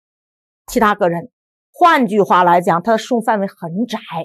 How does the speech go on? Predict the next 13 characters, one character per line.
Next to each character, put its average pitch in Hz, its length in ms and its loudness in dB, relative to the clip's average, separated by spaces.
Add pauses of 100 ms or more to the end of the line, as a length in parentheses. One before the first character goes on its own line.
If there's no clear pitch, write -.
(440)
只 269 320 0
有 247 140 2
小 185 280 -2
规 220 120 -2
模 233 100 -4
纳 233 140 0
税 180 120 -8
能 180 120 -8
适 180 160 -6
用。 196 260 -2
第 208 120 -6
一 180 60 -4
个， 175 160 -4